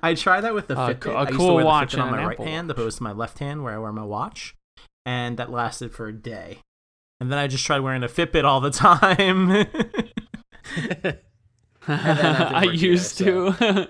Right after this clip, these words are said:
Speaker 2: <laughs> I used to. <laughs>
Speaker 3: So, I, yeah, I mean, that's what I'm saying. I, I think that it's a niche product. It's not for everybody. But Frankie, somebody like you,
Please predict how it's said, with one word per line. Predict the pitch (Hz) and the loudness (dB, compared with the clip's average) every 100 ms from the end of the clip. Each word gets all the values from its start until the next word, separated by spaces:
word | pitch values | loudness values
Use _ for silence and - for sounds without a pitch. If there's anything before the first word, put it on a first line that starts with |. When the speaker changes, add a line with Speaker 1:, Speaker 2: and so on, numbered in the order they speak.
| - - | -10 -18
Speaker 2:
<laughs> | 208 147 - | -18 -18 -4
I | 190 | -2
used | 190 175 233 226 - | 0 0 0 -2 -2
to. | 226 - 214 - 233 - - - - - - _ _ _ - | -2 2 0 0 -10 -12 -14 -14 -14 -20 -20 _ _ _ -12
<laughs> | - - - 139 131 120 117 117 _ _ _ _ _ _ _ _ _ _ _ _ - - _ _ _ _ | -10 -10 -14 -16 -18 -20 -20 -20 _ _ _ _ _ _ _ _ _ _ _ _ -20 -20 _ _ _ _
Speaker 3:
So, | - 165 160 | -2 0 0
I, | 151 | -2
yeah, | 156 156 160 113 | -4 0 0 0
I | 143 | -2
mean, | 160 | -2
that's | 135 190 | -2 -2
what | 196 | 0
I'm | 190 160 | -4 -2
saying. | 165 135 | -4 -2
I, | 123 131 120 | -2 0 -2
I | |
think | - 156 | -4 -2
that | 151 | 0
it's | 139 123 | 0 -4
a | |
niche | 107 110 - | -4 -6 -6
product. | - 104 113 - | -4 -2 -2 -6
It's | 107 104 | -12 -8
not | 98 98 | -6 -6
for | - 113 110 | -8 -10 -8
everybody. | 101 117 117 117 135 | -8 -10 -8 -6 -6
But | 123 107 | -6 -8
Frankie, | - 147 139 | -6 -6 -6
somebody | - 120 117 | -12 -12 -10
like | 98 98 175 | -12 -14 -12
you, | 185 123 | -8 -8